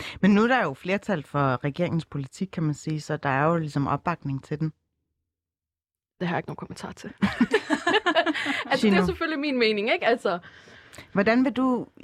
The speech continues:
Speaker 1: Altså, lad os antage, at du kommer ind i Folketinget, inshallah, en dag. Hvordan vil du gøre op med den her diskurs?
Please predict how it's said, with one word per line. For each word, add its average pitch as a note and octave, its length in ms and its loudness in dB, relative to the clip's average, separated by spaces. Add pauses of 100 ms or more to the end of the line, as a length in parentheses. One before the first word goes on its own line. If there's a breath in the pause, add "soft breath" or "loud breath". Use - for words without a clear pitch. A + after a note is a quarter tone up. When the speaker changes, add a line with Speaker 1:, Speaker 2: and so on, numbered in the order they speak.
(220)
Speaker 1:
Altså, F3 200 -2
lad F#3+ 120 2
os F#3+ 120 0 (540)
antage, G#3 280 2
at F#3 100 0
du F#3 60 -4
kommer F3 220 -2
ind E3+ 220 -2
i F3 140 -2
Folketinget, D3+ 800 -4
inshallah, D3 480 -4
en D3 120 0
dag. D3+ 220 -4 (300 loud breath)
Hvordan F#3 320 2
vil A3 80 0
du G3+ 140 0
gøre F3 240 0
op D#3+ 200 0
med F#3 140 0
den E3 220 0
her E3 140 0
diskurs? - 720 -6